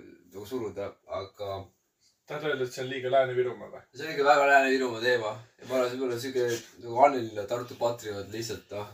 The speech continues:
Speaker 1: Ta lihtsalt, noh.
Speaker 2: Aa.
Speaker 1: See oli, see oli nagu võitlus tegelikult. See
Speaker 2: Jaa.
Speaker 1: oli, et Oleg Grossi tähendas lihtsalt nagu,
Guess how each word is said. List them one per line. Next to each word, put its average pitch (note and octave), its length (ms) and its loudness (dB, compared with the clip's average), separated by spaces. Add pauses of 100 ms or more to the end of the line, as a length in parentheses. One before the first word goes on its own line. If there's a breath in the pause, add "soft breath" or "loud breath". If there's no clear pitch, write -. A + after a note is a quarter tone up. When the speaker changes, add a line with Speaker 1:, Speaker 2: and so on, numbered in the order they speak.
(140)
Speaker 1:
Ta - 180 -10
lihtsalt, A#2 240 -6 (140)
noh. B2 180 -8
Speaker 2:
Aa. A#2 140 -2 (640)
Speaker 1:
See E3 160 -2
oli, D#3 160 2
see E3 160 0
oli E3 80 -2
nagu C#3 180 2
võitlus B2+ 540 -4
tegelikult. G2+ 640 -4 (1600)
See B2 100 2
Speaker 2:
Jaa. A#2+ 160 6
Speaker 1:
oli, A2+ 160 0
et - 240 -8
Oleg C3+ 340 8
Grossi B2 300 -2
tähendas A#2 320 4
lihtsalt G2+ 320 -12
nagu, F#2 320 -10